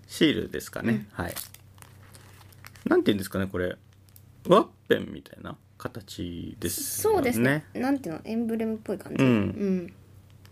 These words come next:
Speaker 1: こちらはイラスト調のケルン大聖堂ですね。
Speaker 2: はい。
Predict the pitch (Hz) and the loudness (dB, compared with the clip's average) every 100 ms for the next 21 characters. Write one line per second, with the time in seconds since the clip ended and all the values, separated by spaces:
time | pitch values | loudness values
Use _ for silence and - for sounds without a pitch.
0 | - - 160 180 190 131 127 139 - 139 | -6 -2 4 6 6 4 2 0 -4 -8
1 | - 139 139 160 156 156 - - - - | -4 -4 -2 -4 -2 -2 -2 -6 -8 -10
2 | - - - - 233 220 247 226 196 | -12 -12 -16 -12 -4 0 2 0 -2